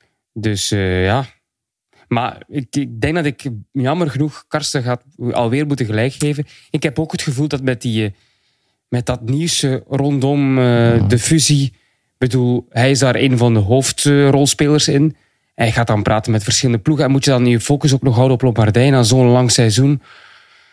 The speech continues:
Speaker 1: Pff, ik, ik, ja, ik, de-, ik bedoel, Roglic heeft nu wel zijn, die heeft denk ik al beslist bij welke ploeg hij rijdt. Die heeft zijn hoofd wel alweer, eh, fris richting volgend jaar. Pogacar, geen vuiltje aan de lucht. Die is het komende jaar wel zeker bij Team Emirates.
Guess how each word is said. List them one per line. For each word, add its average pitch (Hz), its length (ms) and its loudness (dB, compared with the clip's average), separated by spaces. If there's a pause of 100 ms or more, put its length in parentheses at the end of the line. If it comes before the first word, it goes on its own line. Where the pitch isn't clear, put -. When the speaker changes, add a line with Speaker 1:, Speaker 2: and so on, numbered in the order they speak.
(340)
Speaker 1:
Pff, - 280 -12
ik, 143 180 -6
ik, 131 220 -8
ja, 113 400 -4
ik, 113 180 -8
de-, - 160 -6
ik 120 200 -8
bedoel, 135 340 -2
Roglic 131 480 -4 (180)
heeft 117 220 -4
nu 127 60 -2
wel 113 160 0
zijn, 110 300 -4
die 113 140 -2
heeft 113 160 -4
denk 131 180 -2
ik 113 100 -6
al 104 80 0
beslist 127 320 -2
bij 123 100 0
welke 107 240 -2
ploeg 110 160 -4
hij 101 140 0
rijdt. 113 340 -2 (480)
Die 120 140 -4
heeft 110 140 -6
zijn 104 140 -2
hoofd 117 220 -2
wel 113 140 0
alweer, 101 640 0
eh, 92 200 -4
fris - 320 -2
richting 113 360 0
volgend 104 340 0
jaar. 123 380 0
Pogacar, 117 560 -2 (260)
geen 117 200 -6
vuiltje 113 300 -2
aan 110 80 0
de 104 60 0
lucht. 131 180 -2
Die 123 100 -2
is 101 60 -6
het 104 140 -2
komende 104 280 -2
jaar 98 120 2
wel 95 100 0
zeker 113 260 0
bij 110 140 0
Team 110 180 0
Emirates. 139 440 0